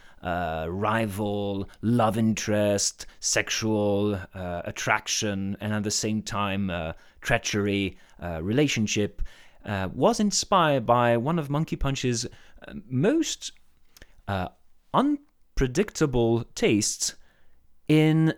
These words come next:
French swashbuckling novels. You know, uh, like Les Trois Mousquetaires, The Three Musketeers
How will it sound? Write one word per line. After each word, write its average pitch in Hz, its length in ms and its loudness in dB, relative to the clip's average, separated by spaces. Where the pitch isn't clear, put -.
French 285 800 0
swashbuckling 147 1300 0
novels. 85 880 -4
You 127 100 4
know, 123 340 8
uh, 98 720 0
like 117 500 -2
Les 113 240 0
Trois 143 300 2
Mousquetaires, 139 760 0
The 120 80 0
Three 156 220 2
Musketeers 127 880 0